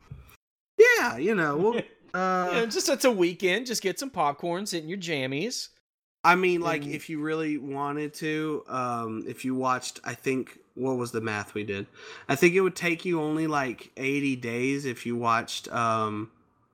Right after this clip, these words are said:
Speaker 2: That's
Speaker 1: seven
Speaker 2: literally all you
Speaker 1: episodes
Speaker 2: did.
Speaker 1: at a time, so.
Speaker 2: Yeah, if that's literally
Speaker 1: Yeah.
Speaker 2: all you did every day. <laughs>
Speaker 1: Yeah, yeah, yeah, yeah, yeah. Um, but
Speaker 2: 'Cause
Speaker 1: hey,
Speaker 2: that's, like,
Speaker 1: Netflix
Speaker 2: around,
Speaker 1: wants you binge,
Speaker 2: that's around
Speaker 1: so.
Speaker 2: three and a half hours a day.
Speaker 1: Yeah,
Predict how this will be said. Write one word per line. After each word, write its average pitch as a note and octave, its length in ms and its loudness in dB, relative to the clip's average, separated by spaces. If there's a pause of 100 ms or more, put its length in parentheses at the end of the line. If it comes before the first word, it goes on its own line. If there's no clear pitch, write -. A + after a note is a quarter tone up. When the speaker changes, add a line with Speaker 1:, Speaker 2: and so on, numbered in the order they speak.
(260)
Speaker 2:
That's G#2+ 200 -4
Speaker 1:
seven A#2 140 0 (100)
Speaker 2:
literally A2 220 4
all G#2+ 120 4 (100)
you A#2+ 60 4
Speaker 1:
episodes C3 220 4
Speaker 2:
did. G#2 80 4
Speaker 1:
at C#3 80 4
a C#3 40 0
time, D3 300 -2
so. - 140 -14 (280)
Speaker 2:
Yeah, B2+ 320 6
if A2+ 100 -8
that's C3 200 0
literally C3+ 340 2
Speaker 1:
Yeah. G#2+ 80 4
Speaker 2:
all B2+ 240 2
you B2+ 160 -2
did A#2 280 -2
every A2+ 280 -4
day. A2+ 300 0
<laughs> - 60 -20 (500)
Speaker 1:
Yeah, E3 200 12
yeah, D3+ 160 8
yeah, D3 100 4
yeah, B2 360 -8 (420)
yeah. A#2+ 220 -6
Um, G#2+ 100 -14 (320)
but C3+ 60 -2
Speaker 2:
'Cause C#3 100 4
Speaker 1:
hey, A3 60 6
Speaker 2:
that's, - 160 6
like, C3+ 180 2
Speaker 1:
Netflix F#3+ 500 2
Speaker 2:
around, D3 220 6
Speaker 1:
wants D#3 160 2
you E3+ 120 -8 (360)
binge, D3+ 340 -4
Speaker 2:
that's D#3+ 140 0
around C#3 320 -2
Speaker 1:
so. C#3+ 80 -8
Speaker 2:
three C3+ 160 -4
and C#3 80 -2
a C3 60 -2
half C3 280 0
hours C3 380 2
a C3+ 60 -4
day. C3 400 0 (840)
Speaker 1:
Yeah, G3 340 2